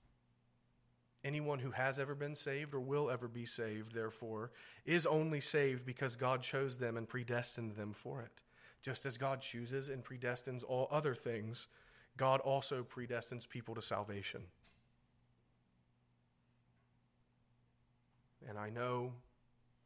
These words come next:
that this is a hard pill to swallow because we know that not all men will be saved. Many will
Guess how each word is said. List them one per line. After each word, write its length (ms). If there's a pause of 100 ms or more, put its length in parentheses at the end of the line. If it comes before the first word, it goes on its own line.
(760)
that 100
this 140
is 140
a 80
hard 240
pill 160
to 80
swallow 600 (920)
because 320
we 140
know 340
that 180
not 300
all 240
men 400 (100)
will 140
be 140
saved. 500 (2000)
Many 320
will 420